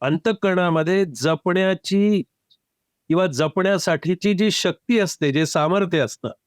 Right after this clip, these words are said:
तेच खरं तर गणरायांच्या कृपेनं मिळालेलं असतं. आणि ज्यांच्या कृपेमुळे ते मिळालेलं असतं, त्याची प्रतीक्षा आहे, त्याचं आगमन आहे.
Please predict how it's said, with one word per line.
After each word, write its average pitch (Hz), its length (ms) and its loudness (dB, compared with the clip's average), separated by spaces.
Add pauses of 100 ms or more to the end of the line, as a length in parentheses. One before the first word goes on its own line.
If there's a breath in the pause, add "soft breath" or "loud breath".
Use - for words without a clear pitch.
(1300)
तेच 220 220 0
खरं 202 240 0
तर 220 120 2
गणरायांच्या 180 560 2
कृपेनं 139 380 0
मिळालेलं 110 400 0
असतं. - 200 -20 (1120)
आणि 170 200 2 (100)
ज्यांच्या 160 540 2
कृपेमुळे 202 760 2
ते 226 180 0
मिळालेलं 175 600 2
असतं, 180 320 -2
त्याची 185 380 0
प्रतीक्षा 196 560 -2
आहे, 110 160 -2 (200)
त्याचं 139 260 -2
आगमन 156 400 2
आहे. 107 120 -2